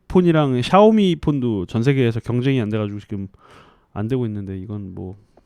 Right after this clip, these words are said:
말이 안 되죠. 우리가 아무리 암호화폐를 좋아하는 사람들이라고 하더라-, 하더라도 이건 아니죠. 일렉트로늄, 뭐 일렉트로늄 미국에서 유명한데 뭐 삼성폰보다 유명하진 않잖아요. 네.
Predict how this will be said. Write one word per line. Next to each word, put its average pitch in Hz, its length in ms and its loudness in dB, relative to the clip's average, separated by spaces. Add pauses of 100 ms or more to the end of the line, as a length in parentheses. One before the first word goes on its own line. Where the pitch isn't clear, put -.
(200)
말이 117 220 -2
안 98 140 -6
되죠. 113 360 -6 (120)
우리가 104 280 -10
아무리 113 220 -2
암호화폐를 107 460 -6
좋아하는 113 320 -6
사람들이라고 107 500 -10
하더라-, 110 380 -10
하더라도 120 560 -8
이건 104 240 -8
아니죠. 92 420 -10 (640)
일렉트로늄, 143 880 0 (160)
뭐 185 200 -6
일렉트로늄 233 600 2
미국에서 214 460 6
유명한데 147 640 4 (220)
뭐 110 260 -2 (1000)
삼성폰보다 208 920 4
유명하진 143 460 4
않잖아요. 123 640 -2 (160)
네. 101 340 -12